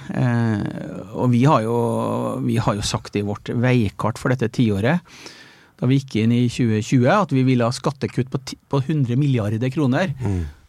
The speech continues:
Speaker 1: Og hvis vi gjør opp status i dag, Fridtjof, så er vi da altså på hundre og femti milliarder unna det, ikke sant?
Speaker 2: <laughs> Ja.
Speaker 1: Så, så det går i gærne retning, men, men å få en debatt om at eierbeskatningen har en betydning for arbeidsplasser i Norge, det tror jeg vi har godt av å få på plass. Og så får vi nå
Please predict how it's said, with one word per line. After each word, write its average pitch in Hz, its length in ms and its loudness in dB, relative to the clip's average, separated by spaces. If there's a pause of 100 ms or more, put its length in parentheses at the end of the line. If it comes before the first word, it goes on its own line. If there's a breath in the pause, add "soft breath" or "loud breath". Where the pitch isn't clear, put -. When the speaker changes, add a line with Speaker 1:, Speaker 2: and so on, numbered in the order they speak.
(140)
Speaker 1:
Og 147 240 2
hvis 147 160 0
vi 143 80 4
gjør 123 140 4
opp 117 60 -2
status 120 460 0
i 135 60 4
dag, 127 200 2
Fridtjof, 151 360 0
så 170 160 -2
er 139 60 2
vi 131 60 2
da 135 120 2
altså 131 160 -2
på 143 120 2
hundre 135 220 4
og 151 80 0
femti - 460 -2
milliarder 117 480 2 (140)
unna 113 200 2
det, 113 160 -2 (140)
ikke 120 160 0
sant? 139 240 2
Speaker 2:
<laughs> 104 40 0
Ja. - 0 -
Speaker 1:
Så, 151 200 2 (640 loud breath)
så - 140 -2
det 143 100 4
går 139 200 4
i 147 60 4 (440)
gærne 135 300 2
retning, 139 320 2
men, 143 240 4 (100)
men 135 160 2
å 139 80 2
få 131 220 0
en 139 100 2
debatt 117 400 0
om 131 80 4
at 135 140 -2 (120)
eierbeskatningen 117 1120 0
har 120 240 0
en 120 80 0
betydning 113 720 0
for 135 220 0
arbeidsplasser 110 480 0
i 131 60 4
Norge, 127 260 2
det 131 160 2
tror - 140 -2
jeg - 20 -2
vi 113 80 -2
har 113 80 0
godt - 240 -4
av 101 80 -4
å 117 80 -4
få - 160 -6
på - 80 -8
plass. - 240 -6
Og 123 80 -2
så 139 160 2
får 131 140 4
vi 107 80 0
nå 120 100 2